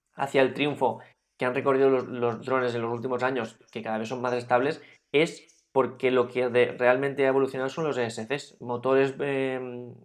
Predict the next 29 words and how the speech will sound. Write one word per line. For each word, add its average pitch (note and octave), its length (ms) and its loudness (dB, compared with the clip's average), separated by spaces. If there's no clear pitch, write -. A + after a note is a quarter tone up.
brushless B2+ 800 0
meca-, B2 340 -6
eh, A#2+ 440 -2
electrónicos, B2+ 580 -2
o - 220 -20
sea, B2 100 -2
eléctricos, B2+ 460 0
hace A2+ 340 -6
años A#2 260 -8
que A2 80 -10
tenemos. A#2+ 440 -6
Hélices A#2+ 320 0
también, C#3 560 0
imu B2 200 -2
también, A#2+ 320 -2
todo D#3 200 4
está, D3 420 2
estaba D3 240 0
hace C#3 160 -2
años, D#3+ 340 -2
lo B2+ 160 2
que B2+ 80 2
no C3+ 80 0
estaba C#3+ 260 0
son C#3+ 320 -4
E C3+ 140 2
S B2 180 -2
Cs B2 380 0
de, G#2 440 -4